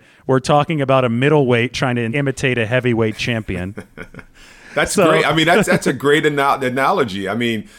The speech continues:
Speaker 2: and I remember that nineteen ninety game. I remember I had to play 'cause Pierce Holt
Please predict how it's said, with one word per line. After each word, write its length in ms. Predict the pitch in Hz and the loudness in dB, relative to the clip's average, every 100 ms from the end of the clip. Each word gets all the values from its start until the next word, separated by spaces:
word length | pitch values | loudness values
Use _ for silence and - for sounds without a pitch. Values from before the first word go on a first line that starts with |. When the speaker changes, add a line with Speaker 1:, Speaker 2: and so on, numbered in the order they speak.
| - - | -20 -6
Speaker 2:
and 140 | 131 | -2
I 40 | 156 | 0
remember 280 | 180 190 | 2 2
that 160 | 165 139 | 0 0
nineteen 400 | 143 156 156 143 | 0 -2 -2 -2
ninety 280 | 139 135 131 | -2 -2 -2
game. 480 | 117 156 185 104 85 | 0 0 -2 -6 -6
I 120 | 104 | -6
remember 320 | 120 127 117 | -4 -2 0
I 80 | 113 | 0
had 180 | 127 123 | -2 -4
to 60 | |
play 580 | 98 139 151 127 120 127 _ _ _ - | -8 0 2 2 0 -4 _ _ _ -10
'cause 160 | 113 | -10
Pierce 280 | - 147 131 | -4 -2 -2
Holt 520 | - 156 151 127 - | -2 0 0 -2 -8